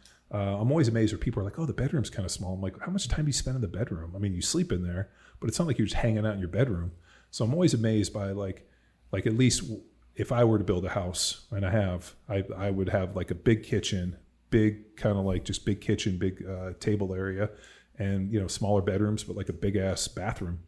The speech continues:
I think I, I, I always walk into big bathrooms. I'm always like, "Oh shit, these are not, this is a big bathroom." Um, having plenty of closet space. I've been in homes that, like, his and hers closets. It's nice to have a big closet, even if you don't have a lot of clothes, just to go in there and not feel like you're, like, searching for stuff.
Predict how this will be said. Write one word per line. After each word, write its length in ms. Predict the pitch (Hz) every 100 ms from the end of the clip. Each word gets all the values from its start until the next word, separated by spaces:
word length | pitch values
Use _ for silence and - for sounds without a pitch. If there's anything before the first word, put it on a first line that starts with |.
| -
I 60 | -
think 260 | 113 95 101
I, 180 | 101
I, 180 | 98 104
I 200 | 107 104
always 220 | 113 107
walk 240 | 98 101 98
into 160 | 101
big 200 | 87 90
bathrooms. 460 | 90 90 - 104 95
I'm 120 | 90
always 160 | 95 90
like, 160 | 95
"Oh 100 | 110
shit, 240 | 98 - -
these 140 | 95
are 60 | 90
not, 180 | 90 90
this 100 | 98
is 40 |
a 40 | 87
big 160 | 87
bathroom." 400 | 82 85 117 113 - _ _ _ - - -
Um, 420 | 95 92 90 90 - -
having 180 | 104 95
plenty 240 | 113 104
of 60 | 98
closet 420 | - 98 92 104
space. 300 | - 95 95
I've 100 | 95
been 120 | 110
in 100 | 95
homes 400 | 90 95 92 - - - _ _
that, 160 | 95
like, 300 | 98 92 - - _ _ _ - 117 120 120 110
his 220 | - 110
and 80 | 107
hers 200 | 107 104
closets. 460 | - 92 101 139
It's 220 | - - 107
nice 280 | 104 110 -
to 80 |
have 160 | 95 92
a 20 |
big 220 | 87 92
closet, 420 | - 92 98 135 127
even 200 | 113 110
if 120 | 95
you 80 | 107
don't 120 | 101
have 120 | 101
a 20 | 92
lot 180 | 95
of 60 | 92
clothes, 340 | - 98 120
just 140 | - -
to 60 |
go 200 | 98 95
in 80 | 95
there 200 | 95 92
and 80 | 90
not 120 | 90
feel 260 | - 104 92
like 220 | 92 87
you're, 140 | 95
like, 160 | 90 87
searching 340 | - 92 -
for 100 | 87
stuff. 340 | - - 80